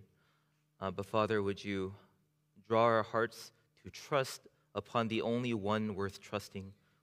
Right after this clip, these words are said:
which is Christ Jesus? Holy Spirit, would you draw the hearts of your worshipers and your children to ha-, be in communion with you today,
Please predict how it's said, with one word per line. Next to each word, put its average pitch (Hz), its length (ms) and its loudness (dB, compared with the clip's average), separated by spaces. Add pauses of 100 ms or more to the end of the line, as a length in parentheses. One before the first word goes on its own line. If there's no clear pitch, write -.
(100)
which 101 180 -6
is 98 80 -4
Christ - 360 -6
Jesus? 95 500 -10 (840)
Holy 120 180 0
Spirit, 123 540 -4
would 107 180 -6
you 107 100 -4
draw 113 340 4
the 117 100 2
hearts 135 420 0
of 107 140 0
your 101 160 2
worshipers 98 640 -2
and 95 100 -4
your 95 80 -4
children 107 600 -6 (680)
to 113 180 0
ha-, 110 160 0 (120)
be 127 160 -2
in 123 120 0
communion 120 600 -6
with 98 160 -8
you 101 100 -4
today, 92 440 -4